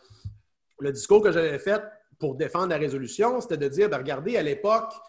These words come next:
on avait pris le pari de l'hydroélectricité au Québec en contre-, en, en, en, en remplacement des centrales nucléaires. On avait fait un choix de l'innovation, puis c'était un choix qui était difficile à l'époque, là, tu sais, il y a beaucoup de fonctionnaires qui voulaient des centrales, puis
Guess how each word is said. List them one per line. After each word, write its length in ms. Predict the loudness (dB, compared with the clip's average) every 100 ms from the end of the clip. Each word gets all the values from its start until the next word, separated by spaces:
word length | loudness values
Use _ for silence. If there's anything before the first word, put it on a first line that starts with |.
| _ _ -8
on 100 | -4
avait 200 | 0 -2
pris 160 | -2 -4
le 80 |
pari 340 | 0 0 0 -4
de 60 |
l'hydroélectricité 760 | -4 -2 0 0 -4 -10 -8 -4
au 80 | -4
Québec 520 | -2 -2 -2 -2 -4 -14 _ _ _ -2
en 140 | -2
contre-, 460 | 2 2 2 -4 -4
en, 180 | -2 -2 0
en, 120 | -4 -2
en, 400 | -6 -8 -6 -2
en 40 |
remplacement 560 | 0 2 0 0 0 0
des 120 | 0
centrales 400 | -2 -4 -4 -2
nucléaires. 480 | -2 0 2 4 4
On 60 |
avait 120 | 0 -2
fait 160 | -2
un 120 | -2
choix 420 | -4 -4 -2 0 -2
de 100 | -4
l'innovation, 540 | -4 -4 -2 -2 -4
puis 80 | -4
c'était 160 | -4
un 40 | -4
choix 140 | -4
qui 60 | -6
était 140 | -8
difficile 480 | -10 -12 -12 -6 -2
à 60 | -2
l'époque, 380 | -2 -2 -2
là, 80 | -6
tu 120 | -6
sais, 60 | -4
il 40 |
y 20 | -2
a 40 |
beaucoup 200 | -4 -6
de 60 | -6
fonctionnaires 480 | -6 -4 -2 -4
qui 100 | -4
voulaient 220 | -6 -6 -4
des 80 |
centrales, 720 | -6 -8 -8 -2 0 0 0 -2
puis 140 | -6